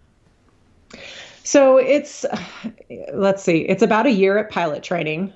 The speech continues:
uh, with T thirty-sevens and then T thirty-eights. And then we'll spend another three months or so at Introduction to Fighter Fundamentals,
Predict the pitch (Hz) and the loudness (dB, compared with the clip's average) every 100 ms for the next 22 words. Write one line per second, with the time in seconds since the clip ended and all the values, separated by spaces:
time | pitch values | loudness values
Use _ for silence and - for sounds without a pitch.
0 | - 165 151 143 143 175 175 - 185 196 | -10 -6 -4 -6 -2 -2 0 0 2 4
1 | 190 190 175 170 185 180 160 165 180 165 | 2 2 -2 0 -2 -2 -2 -2 0 2
2 | 185 180 156 160 - - - - - - | 2 4 2 0 -4 -14 -20 -20 -20 -18
3 | - 196 208 202 202 - 220 208 208 196 | -4 0 2 0 -4 -2 -2 0 0 0
4 | 214 233 226 214 - - 202 233 226 220 | 0 2 0 -2 -6 -8 -2 2 4 4
5 | 214 - 190 190 180 190 196 185 - 190 | 4 2 0 0 0 -2 -4 -4 -2 0
6 | 165 160 - 170 165 - 185 202 185 180 | 2 0 0 -2 -2 -4 -4 -2 -2 -4
7 | - 180 165 - 160 160 160 160 156 147 | -4 -4 -2 -2 -2 -4 -4 -4 -4 -4
8 | 156 180 240 294 311 | -4 -2 0 0 0